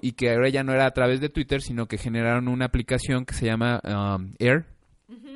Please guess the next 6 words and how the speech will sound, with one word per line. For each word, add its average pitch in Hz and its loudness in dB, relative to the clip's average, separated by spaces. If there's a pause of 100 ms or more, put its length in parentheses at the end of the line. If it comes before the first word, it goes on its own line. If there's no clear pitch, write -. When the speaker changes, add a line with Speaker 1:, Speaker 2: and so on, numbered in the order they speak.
(360)
Speaker 1:
Y, 156 0
eh, 104 -4
con 110 -4
esta 120 -4
aplicación 135 -4
Air 123 -2